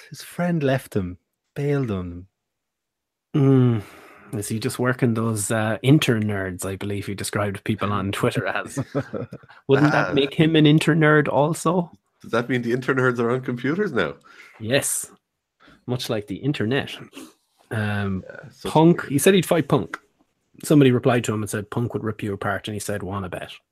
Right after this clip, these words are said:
Speaker 2: And you're like, <clears throat> I don't know. My good friends at the Wrestling Soup, uh, tore Corey Graves a good, a new one during this and on a, a show they did on Sunday.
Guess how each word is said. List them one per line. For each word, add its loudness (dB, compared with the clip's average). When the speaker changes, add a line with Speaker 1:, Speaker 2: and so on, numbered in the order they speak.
Speaker 2:
And -10
you're -8
like, -12
<clears throat> -10
I -8
don't -10
know. -14
My -2
good 6
friends 6
at -2
the -4
Wrestling 0
Soup, 0
uh, -8
tore 0
Corey 0
Graves 4
a -4
good, 0
a 0
new 6
one -2
during 2
this -4
and 0
on 0
a, -4
a -4
show -2
they -4
did -4
on -4
Sunday. -6